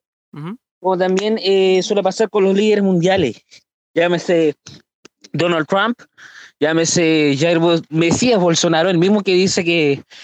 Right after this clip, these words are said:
Speaker 2: eh, se dice llamar Mesías, pero no hace milagros. O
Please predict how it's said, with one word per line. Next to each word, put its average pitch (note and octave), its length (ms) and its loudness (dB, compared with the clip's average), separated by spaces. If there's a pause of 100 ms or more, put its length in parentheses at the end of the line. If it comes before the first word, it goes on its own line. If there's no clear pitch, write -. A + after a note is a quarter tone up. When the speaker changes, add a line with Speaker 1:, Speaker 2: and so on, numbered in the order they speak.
(220)
Speaker 2:
eh, D#3+ 800 2
se E3+ 380 0
dice F3 240 -2
llamar F3 260 0
Mesías, G#3+ 300 0
pero G#3 140 0
no F3+ 80 0
hace F3+ 160 -2
milagros. F#3+ 600 0 (600)
O A#3+ 240 0